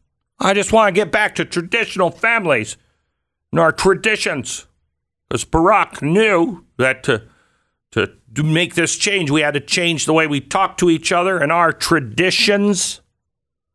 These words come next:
So I want to get back to our traditions." Traditionalism is part of Dugin's philosophy, but it is not traditionalism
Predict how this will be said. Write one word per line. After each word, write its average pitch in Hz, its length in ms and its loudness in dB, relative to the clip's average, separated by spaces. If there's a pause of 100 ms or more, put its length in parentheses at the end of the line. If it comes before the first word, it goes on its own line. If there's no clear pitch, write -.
(260)
So - 140 0
I 208 140 4
want 208 120 4
to 180 40 -2
get 175 140 2
back 180 220 0
to 180 100 2
our 180 120 4
traditions." 151 1080 -2 (1080)
Traditionalism 117 1400 2 (340)
is 117 200 2
part 165 320 2
of 107 160 -4
Dugin's 120 480 0
philosophy, 104 880 -2 (500)
but 117 160 2
it 123 140 2
is 113 240 2
not 127 640 2 (160)
traditionalism 117 920 0